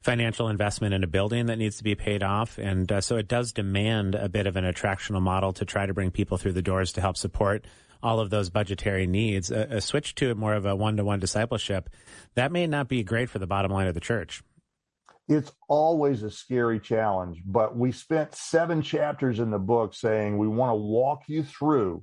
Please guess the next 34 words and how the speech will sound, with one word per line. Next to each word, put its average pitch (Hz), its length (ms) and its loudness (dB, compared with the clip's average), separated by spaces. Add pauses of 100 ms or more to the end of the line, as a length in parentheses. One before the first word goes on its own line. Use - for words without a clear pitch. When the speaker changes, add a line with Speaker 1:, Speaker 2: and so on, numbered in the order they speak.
Speaker 2:
the 95 80 -6
biblical 143 640 0
process, 104 680 -4 (300)
which, 110 120 0
by 107 120 0
the 101 60 4
way, 107 120 2
also 110 320 0
is 101 100 -4
a 117 60 -4
strategic 101 540 -2
business 127 240 -2
process, - 500 -4
but 117 140 2
it's 113 160 -4
a 123 60 4
biblical 139 580 0
process 104 640 -6 (400)
to 117 80 2
say, 113 300 2 (220)
how 156 220 2
does 143 200 2
this 139 160 2
transformation 110 760 -2
begin 104 320 0
so 127 240 4
that 120 300 2 (320)
the 120 80 0
successes 143 840 0
that 127 140 4
are 120 120 0
necessary 131 680 0
for 123 200 0
the 107 180 2